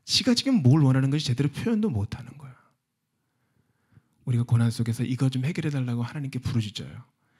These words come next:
"아들내미 이거 쫓아와요, 주님. 날 죽일라 그래요." 여러분, 다윗의 후반기의 고난을 잘 들으세요. 그의 후반기에 뭐 인구 계수에서 두드려 맞고 아들에게 쫓기고, 그죠?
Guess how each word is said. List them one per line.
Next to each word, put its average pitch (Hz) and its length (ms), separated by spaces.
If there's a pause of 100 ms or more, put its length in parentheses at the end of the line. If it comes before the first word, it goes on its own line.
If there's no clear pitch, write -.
(360)
"아들내미 160 400
이거 160 80
쫓아와요, 208 500
주님. 151 260
날 160 180
죽일라 175 440
그래요." 143 460 (1900)
여러분, 139 480 (280)
다윗의 139 420
후반기의 156 580
고난을 117 680
잘 - 300
들으세요. 117 580 (1300)
그의 131 200
후반기에 151 640
뭐 147 240
인구 139 340
계수에서 143 720
두드려 139 300
맞고 127 680
아들에게 131 480
쫓기고, 151 760 (280)
그죠? 143 340